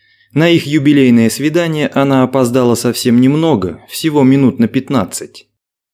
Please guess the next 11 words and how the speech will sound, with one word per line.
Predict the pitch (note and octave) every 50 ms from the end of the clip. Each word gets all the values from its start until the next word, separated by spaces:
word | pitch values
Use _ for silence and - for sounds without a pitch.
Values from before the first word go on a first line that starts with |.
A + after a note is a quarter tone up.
| _ _ _ _ -
Вадим | G#2 A2+ D3+ E3+ E3+ F#3+ F3
спохватился | - - - C#3+ - - D#3+ D#3 D#3 - F#3+ F3 E3+ - E3+ D#3+ D3+ B2+ -
и, | D#3 E3
переведя | - E3+ D3+ D#3 C#3+ D#3 C#3+ D3 C#3+
взгляд | B2+ A#2 B2 C#3 C#3+ C3+ C3
на | C3 B2+
лицо | B2 B2+ B2 - C#3 C3
долгожданной | A#2+ B2 A#2+ A#2+ A#2+ A2+ A2 A2+ B2+ A#2 A2+ A#2 A#2 A#2+
гостьи, | B2+ D3+ E3 D#3 - - - C#3+ D3
тихо | C3+ - D3+ C3+ - C3+ B2+
произнес: | - - C3 C3 C3 B2+ C3+ D3 C#3+ A#2 F#2 - - - - _